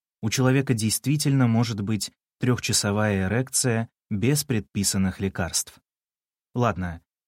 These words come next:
пятичасовая. Шести, но, честно говоря, скорее пяти с половиной. Без чертовой остановки. Сначала я увидел ее на другом конце бассейна, в крошечном розовом бикини с фигурой супермодели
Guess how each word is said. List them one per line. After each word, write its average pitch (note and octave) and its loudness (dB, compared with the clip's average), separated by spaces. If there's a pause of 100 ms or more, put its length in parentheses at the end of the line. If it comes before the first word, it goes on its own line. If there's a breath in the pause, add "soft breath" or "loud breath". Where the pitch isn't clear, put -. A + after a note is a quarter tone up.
(160)
пятичасовая. F2+ -2 (680)
Шести, D3 2
но, A#2+ 6
честно B2+ 0
говоря, A#2 2
скорее A#2 2
пяти G#2+ -2
с - -2
половиной. F#2 -2 (600)
Без C#3 0
чертовой A#2+ 2
остановки. - -2 (600)
Сначала D3 2
я B2+ 4
увидел B2+ 4
ее A#2+ 2
на B2 4
другом A2+ 0
конце A2+ 0
бассейна, G2 -2 (680)
в - -18
крошечном C3 2
розовом A2+ 2
бикини G#2 0
с - -2
фигурой B2 0
супермодели A2+ 0